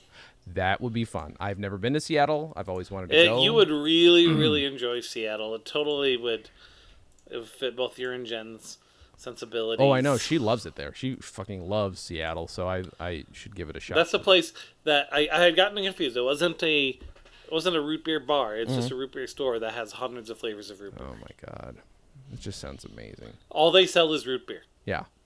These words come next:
Speaker 2: I imagine they've probably got a ton of, like, if they got the, like, rights or license or whatever, they probably have all the different alcoholic root beers
Speaker 1: Sure,
Speaker 2: there.
Speaker 1: sure.
Speaker 2: Because they, you know, they, they can do that 'cause it's, it's not,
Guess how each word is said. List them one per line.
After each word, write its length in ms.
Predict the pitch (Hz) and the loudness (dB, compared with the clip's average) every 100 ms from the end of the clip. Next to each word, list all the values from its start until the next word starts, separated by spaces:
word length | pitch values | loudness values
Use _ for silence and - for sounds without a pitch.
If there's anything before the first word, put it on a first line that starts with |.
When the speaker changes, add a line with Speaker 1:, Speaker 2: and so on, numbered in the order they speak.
| _ _ _ - - - 60 62 60 - - - _ _ _ _ _ _ - | _ _ _ -20 -20 -20 -20 -20 -20 -20 -20 -20 _ _ _ _ _ _ 0
Speaker 2:
I 80 | |
imagine 380 | 143 165 170 175 | 4 6 6 6
they've 240 | 170 170 165 | 6 4 2
probably 260 | 170 165 | 0 2
got 140 | 160 - | 2 0
a 20 | |
ton 300 | - 165 160 | -2 -6 -2
of, 180 | 156 131 | -4 2
like, 400 | 143 123 - - _ _ _ | 4 4 -2 -16 _ _ _
if 120 | 139 | -8
they 100 | 143 | -4
got 220 | 139 151 - | 0 0 0
the, 60 | |
like, 280 | 147 135 117 - | 0 0 -2 -8
rights 420 | 143 143 147 - | 0 2 2 -2
or 80 | 120 | -2
license 460 | 131 139 147 131 | 0 0 -2 -6
or 60 | 131 | -2
whatever, 280 | 127 131 131 | 0 2 0
they 120 | 123 | -2
probably 340 | - 127 139 | -4 -4 -2
have 140 | 139 131 | -2 -2
all 420 | 120 139 160 170 | -2 0 2 2
the 100 | 170 | 2
different 480 | 165 175 - 160 160 | 2 2 2 -4 -2
alcoholic 640 | 131 156 151 139 147 135 | -4 -4 -4 -2 -2 -2
root 200 | 147 143 | -6 -10
beers 280 | - 117 110 | -8 -10 -10
Speaker 1:
Sure, 100 | - 104 | -6 -4
Speaker 2:
there. 100 | 80 _ _ _ - | -4 _ _ _ -10
Speaker 1:
sure. 200 | 98 92 - _ _ _ | -6 -6 -10 _ _ _
Speaker 2:
Because 280 | 135 131 147 | -2 0 2
they, 180 | 147 135 | 0 -2
you 120 | 156 | -4
know, 60 | 123 | -2
they, 180 | 131 139 - | -2 -2 -6
they 100 | 139 | -8
can 180 | 135 139 | -8 -6
do 120 | 127 | -6
that 180 | 120 120 | -6 -6
'cause 80 | 120 | -10
it's, 180 | 110 - | -16 -14
it's 320 | 127 123 - | -16 -16 -12
not, 220 | 120 120 | -10 -10